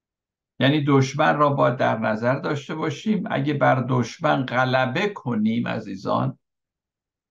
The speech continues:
اگه شما بر دشمنتون غلبه می‌کنید و پیروز می‌شید،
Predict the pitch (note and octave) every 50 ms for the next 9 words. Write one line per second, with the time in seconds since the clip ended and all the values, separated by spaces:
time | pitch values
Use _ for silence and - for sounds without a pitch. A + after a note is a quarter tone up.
0 | _ _ _ _ - B2+ C3 C3 D3+ D3+ C#3 C3 - - C3 A#2+ C3 C3+ C3+ B2
1 | A#2+ A#2 A#2 A#2 A2 A2 A#2+ A#2 A2+ - - C#3+ D3+ D3+ D3 C3 B2 - B2 A2
2 | G#2 G#2+ G#2+ A2 A2+ A2 A2 A2+ B2+ B2+ A#2+ A2 G#2+ - - A2+ A2 A2 G#2+ -
3 | - - - - G#2+ - - - A2 G#2+ - G2+ G#2 G#2+ G#2+ - - D3+ D#3 C#3
4 | C3 B2+ - - _